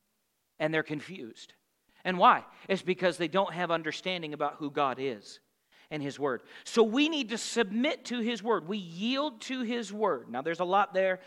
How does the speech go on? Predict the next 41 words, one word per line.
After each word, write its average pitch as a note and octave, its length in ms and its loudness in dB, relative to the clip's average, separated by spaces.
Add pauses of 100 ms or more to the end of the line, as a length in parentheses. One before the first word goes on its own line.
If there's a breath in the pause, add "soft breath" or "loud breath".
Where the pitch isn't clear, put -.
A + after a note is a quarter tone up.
(280 loud breath)
and D#3 100 -8
maybe D#3 220 -2
we D3 140 0
need D3 180 -4
to C3 80 -4
do C#3+ 240 0
a, A#2 160 0 (560 soft breath)
a, B2 120 -4
just D3+ 300 -8
a B2+ 60 -8
class D#3+ 500 0
on A#2+ 200 -2
how C#3 240 -2
to C3+ 200 -2
interpret C#3+ 480 -6 (320)
and A#2+ 240 -10 (640)
go D3 140 2
through D3 220 -6
the C3+ 100 -2
Bible C#3+ 320 4
and B2+ 80 -8
interpret B2 400 -6
the - 40 -10
Bible C3 360 -2
and A2+ 160 -14 (140)
keep - 180 -8
it C3 80 -4
in A#2+ 80 -6
context, C3+ 500 -6
all C3 100 -4
those A#2+ 200 -8
good A#2 180 -8
things. A#2 360 -10 (600 soft breath)
But D3 120 0
that D#3 180 6
might C#3 160 -2
be C3+ 120 0
in C3 60 0
the A#2+ 80 -6
future B2+ 320 -4
here. A2 200 -8